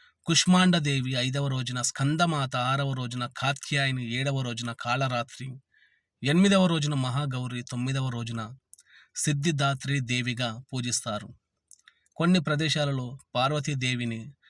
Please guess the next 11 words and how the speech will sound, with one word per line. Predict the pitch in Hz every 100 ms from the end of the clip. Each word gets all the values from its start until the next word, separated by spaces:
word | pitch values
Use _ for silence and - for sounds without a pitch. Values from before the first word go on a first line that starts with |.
| _
కనకదుర్గగా, | - 151 156 147 139 127 120 120
మహాలక్ష్మిగా, | 117 120 160 151 139 139 123 120
అన్నపూర్ణగా, | 120 156 143 147 127 123 120 110
గాయత్రిగా, | 117 139 143 135 120 113 127 _ _ _ _ -
బాల | 107 131 165 180
త్రిపుర | - 139 170 170
సుందరిగా, | - 139 131 127 120
రాజరాజేశ్వరిగా, | 117 123 131 123 123 131 - 127 117 117
మహిషాసుర | 113 117 131 147 135 131
మర్దినిగా | 117 117 113 127 127 117
ఆరాధిస్తారు. | 113 113 110 - 110 123 123